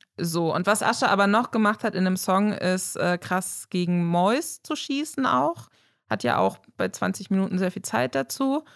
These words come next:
Und es gab aber so eine Zeile, ähm, wo er quasi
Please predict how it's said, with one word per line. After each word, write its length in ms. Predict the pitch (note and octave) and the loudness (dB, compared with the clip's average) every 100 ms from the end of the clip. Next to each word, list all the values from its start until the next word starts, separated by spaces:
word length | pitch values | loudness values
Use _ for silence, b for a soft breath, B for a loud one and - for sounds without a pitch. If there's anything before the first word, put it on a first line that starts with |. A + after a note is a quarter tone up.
| b b b - | b b b -2
Und 160 | F#3 | 0
es 120 | G3 | 2
gab 200 | G#3+ G#3+ | 2 0
aber 200 | G3+ F#3+ | 2 0
so 100 | G3 | 2
eine 400 | - F#3+ A3+ C#4 | 2 4 2 0
Zeile, 720 | - - A#3+ B3+ B3 G3+ A#3 D#4+ _ _ _ _ _ _ _ _ _ _ _ | -2 0 2 4 4 4 2 -2 _ _ _ _ _ _ _ _ _ _ _
ähm, 520 | G3 G3 F#3+ G3 G3 - - _ _ _ _ _ _ _ _ | 2 4 6 4 2 0 -8 _ _ _ _ _ _ _ _
wo 240 | G3+ G#3 G3+ | 0 2 0
er 340 | E3+ G3 G#3+ A3+ | 2 4 4 2
quasi 960 | - - F#3+ G3 G3+ G3 G3+ G3 G#3 | -4 0 2 4 2 2 2 2 0